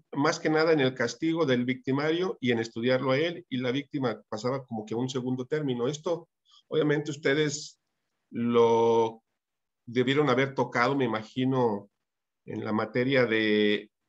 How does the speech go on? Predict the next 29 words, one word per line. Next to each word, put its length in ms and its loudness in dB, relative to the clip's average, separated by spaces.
eh, 400 0
victimología 920 -2
como 300 -2
tal, 260 0
¿no? 180 0
Este, 360 -6
que 100 -4
ahí 160 0
es 80 -4
donde 240 -6
se 120 -10
enfocan 340 -8
más 180 -2
en 140 -2
los 160 -6
antecedentes 880 -4
de 100 -2
las 240 -4
víctimas 840 -4
y 40 -10
las 160 -8
clases 380 -6
de 100 -8
víctimas, 840 -4
la 160 0
historia 400 -4
de 100 0
las 240 -2
víctimas 920 -2